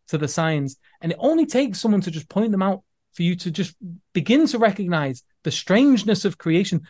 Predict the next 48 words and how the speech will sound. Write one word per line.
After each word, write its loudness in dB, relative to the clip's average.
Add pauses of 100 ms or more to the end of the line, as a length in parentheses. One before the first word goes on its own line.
(100)
the -4
strangeness 2
of -2
your 4
existence. -2 (300)
And 2
like 4
Allah 6
says, -2 (260)
there 4
are 6
signs 4
within 2 (340)
the, -8 (120)
the -2
heavens 4
and 4
the 6
earth 4
and 2
within 2
your 4
own 4
selves. 0 (220)
If -2
you 2
would 0
just -6
look, 0 (680)
if 0
you 4
would 2
just -4 (100)
ponder 0
upon -4
them. -8 (520)
Um, 0
so 2
we'll 4
end 4
there. 2 (840)
There's 2
a 6
lot 6
more 6
to -6
be -2
said -2